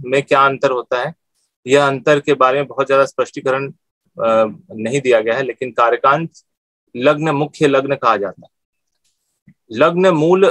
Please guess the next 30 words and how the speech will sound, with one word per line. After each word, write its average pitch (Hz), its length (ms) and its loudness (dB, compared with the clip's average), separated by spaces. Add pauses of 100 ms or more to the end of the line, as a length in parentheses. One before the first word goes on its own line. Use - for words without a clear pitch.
(140)
कुंडली 147 420 2
है 160 240 0
और 135 440 0
जातक 123 380 0 (100)
की 151 80 -4
इच्छा 151 500 -2
और 131 300 0
कामना 120 400 0
को 135 160 -4
दर्शाती 104 560 -6
है। 90 60 -20 (800)
पद 165 180 2
लग्न 175 500 0 (320)
लग्न 151 460 -2
का 180 220 0
प्रतिबिंब 143 760 -4
है। - 400 -12 (920)
कारकांश 151 500 2
कुंडली 165 300 0
वास्तविक 143 640 -2 (180)
फलित 156 360 0
को 156 140 -2
दर्शाती 131 640 -2
है 151 240 0 (520)
जो 131 160 0
भाग्य 120 420 -2
में 120 120 -4
है। 98 140 -14 (720)
लग्न 151 360 0
कुंडली 151 520 -2